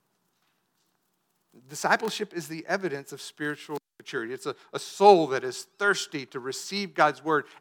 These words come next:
and just as eager to give it away. It's time to grow up.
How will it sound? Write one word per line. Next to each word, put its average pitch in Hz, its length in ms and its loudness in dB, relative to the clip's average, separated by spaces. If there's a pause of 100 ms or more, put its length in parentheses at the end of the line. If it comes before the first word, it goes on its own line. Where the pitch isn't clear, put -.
and 160 240 -4
just 277 420 0
as 220 220 -4
eager 143 460 -2 (360)
to 147 80 -14
give 135 180 -8
it 131 80 -6
away. 104 240 -12 (2500)
It's - 120 -20
time 165 360 0
to 170 60 -4
grow 143 340 0
up. - 220 -14